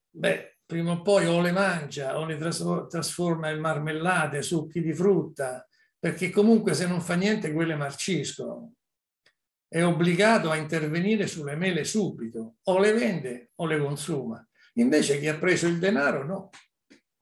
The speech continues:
può aspettare tranquillamente l'occasione favorevole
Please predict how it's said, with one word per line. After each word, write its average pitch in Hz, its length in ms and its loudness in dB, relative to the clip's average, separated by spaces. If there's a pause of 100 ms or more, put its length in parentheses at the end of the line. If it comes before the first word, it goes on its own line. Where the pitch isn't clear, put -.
(220)
può 185 120 -4
aspettare 180 600 2
tranquillamente 160 920 0
l'occasione 151 640 0
favorevole 156 840 0